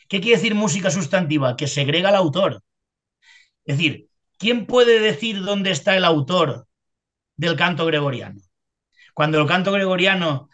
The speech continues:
primero está en unos neumas en el siglo nueve, por ejemplo, en los neumas de, de la abadía San Galo, San Galo. Pero claro, eh, eh, la, la tradición de, galista, vamos a decir, de los neumas,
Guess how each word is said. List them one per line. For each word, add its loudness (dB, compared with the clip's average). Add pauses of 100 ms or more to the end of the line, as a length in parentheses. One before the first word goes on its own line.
(120)
primero -2
está 0
en -2
unos -2
neumas -4
en -4
el -2
siglo -4
nueve, -2
por -6
ejemplo, -4
en -6
los -4
neumas 0
de, 0 (260)
de -2
la 2
abadía 0
San -2
Galo, -2 (400)
San -8
Galo. -2 (560)
Pero 0
claro, 2 (200)
eh, -8
eh, -4
la, -2
la 2
tradición -2
de, -4
galista, 0
vamos 2
a 2
decir, -2
de -4
los 0
neumas, -2